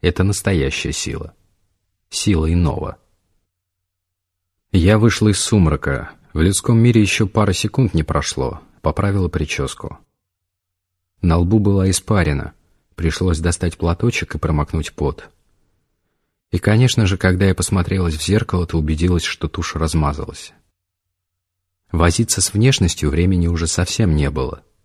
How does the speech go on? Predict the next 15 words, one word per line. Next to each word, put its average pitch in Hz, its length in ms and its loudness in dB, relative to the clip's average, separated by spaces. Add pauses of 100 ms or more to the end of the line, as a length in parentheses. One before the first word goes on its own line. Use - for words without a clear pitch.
(100)
Я 82 200 0
просто - 360 -2
набросила 95 560 2
легкий 87 340 2
покров - 400 -2
привлекательности, 87 880 -2
который 80 400 -4
не 82 80 2
позволит 87 540 0
ни 90 60 2
одному 87 280 2
человеку 90 540 -2
заметить 87 520 0
изъяны 82 380 0
макияжа. 82 720 -2